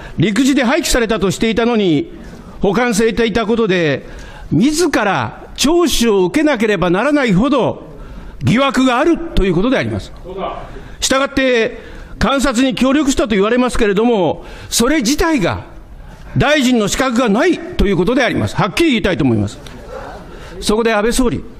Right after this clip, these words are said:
稲田大臣が報告を受けていなかったとすれば、陸自での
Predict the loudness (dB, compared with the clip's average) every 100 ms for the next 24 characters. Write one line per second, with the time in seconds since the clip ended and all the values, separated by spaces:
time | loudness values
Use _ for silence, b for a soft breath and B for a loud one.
0 | -20 -20 -20 -20 -20 -20 -18 B B B
1 | B B B -6 -2 0 0 2 2 2
2 | 4 4 2 0 -2 -6 -16 -4 0 2
3 | 2 2 2 2 2 2 2 2 0 0
4 | -2 -2 0 0 0 2 2 0 0 -4
5 | -12 B B B B -2 0 2 2 2
6 | 2 2 2 -2 -4